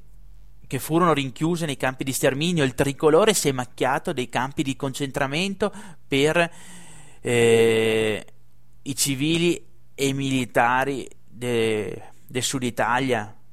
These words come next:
quello che viene ricordato come cosiddetto brigantaggio. Il tricolore si è macchiato dell'emigrazione di milioni e milioni di veneti. Il tricolore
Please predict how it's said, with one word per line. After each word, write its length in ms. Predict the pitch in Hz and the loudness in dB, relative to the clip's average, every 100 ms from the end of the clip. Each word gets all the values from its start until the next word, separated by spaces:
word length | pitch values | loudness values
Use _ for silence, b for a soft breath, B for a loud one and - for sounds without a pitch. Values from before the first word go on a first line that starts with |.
| - - | -16 0
quello 420 | 147 143 156 - | 8 10 10 8
che 160 | - 131 | -2 0
viene 180 | 131 135 | 0 -2
ricordato 520 | 127 131 120 127 139 | 0 0 2 0 0
come 240 | 139 127 | -4 -4
cosiddetto 500 | 113 120 123 123 131 | -4 -2 -2 -2 -2
brigantaggio. 920 | 110 120 117 120 113 123 113 127 120 - 180 B | -2 -2 -2 -4 0 2 2 0 -2 -6 -8 B
Il 140 | 143 | -2
tricolore 640 | 160 143 156 135 143 165 | 0 0 2 4 4 4
si 140 | 151 143 | 2 0
è 40 | |
macchiato 720 | 127 123 - 127 131 - 156 175 B B B 170 B | 0 -2 0 0 0 0 -2 -4 B B B -14 B
dell'emigrazione 880 | 127 131 135 131 135 131 - 151 156 | 2 4 2 2 2 2 2 0 0
di 120 | 135 | -2
milioni 360 | 131 131 147 | -2 2 2
e 40 | 143 | 0
milioni 300 | 123 135 135 | -4 -2 0
di 120 | 123 | 2
veneti. 600 | 120 123 139 131 120 107 - - - - - - - - - - - - - - - - - - - - - - - - - b b | 4 2 2 -2 -4 -6 -12 -18 -18 -18 -18 -16 -16 -16 -16 -16 -16 -16 -16 -16 -16 -16 -16 -16 -16 -16 -16 -16 -16 -16 -16 b b
Il 220 | - 139 - | -6 -6 -2
tricolore 960 | 151 143 160 147 165 202 208 175 143 | 0 6 8 8 8 4 2 -2 -6